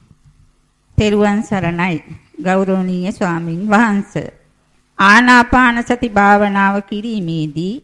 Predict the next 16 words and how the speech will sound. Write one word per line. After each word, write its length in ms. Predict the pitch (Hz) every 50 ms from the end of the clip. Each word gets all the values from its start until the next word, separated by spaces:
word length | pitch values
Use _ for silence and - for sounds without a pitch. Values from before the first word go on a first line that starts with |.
| _ _ _ -
ආශ්වාස 640 | 175 180 196 214 226 - - - 220 214 214 208 - 214
ප්‍රශ්වාස 680 | - - 214 202 202 - - - 262 214 175 170 - - 190 - - -
හුස්ම 340 | 175 190 208 - - 240 240
රැල්ල 400 | 226 196 196 170 160 165 165 160 175 196 254 _ _ _ _ _ _ _ _ -
නාසිකාග්‍රේ 1120 | 196 190 202 202 214 240 262 262 - 247 - 262 247 240 240 226 226 - 226 220 226 226 220
මුල 240 | 220 185 185 196 196 214 233 240 -
වැඩිම 580 | 156 165 170 170 170 180 208 196 190 185 180 185 196 254 302 302 _ _ _ _ _ _ _ -
මුල 200 | 196 202 214 220 254 277
වශයෙන්ද 680 | 277 262 208 - - 175 170 160 156 147 151 165 151 165 196 247 302 _ _ _
නාසිකාග්‍රේ 1040 | - 175 185 190 196 220 233 - 233 - - 226 220 214 214 208 - 208 214 208 208
ඇතුළට 520 | 208 - 185 180 - - 240 254 226 - -
යාම 380 | 190 185 175 175 175 180 180 180 180
මැද 260 | 170 170 170 170 175 240 254
වශයෙන්ද 600 | 262 247 196 - - 165 160 156 156 156 151 151 165 185 262 302 _ _ _ _ _ _ _ _ _ -
ආශ්වාස 640 | 185 208 214 240 247 - - - 262 262 254 247 -
රැල්ල 360 | 269 233 240 233 226 233 233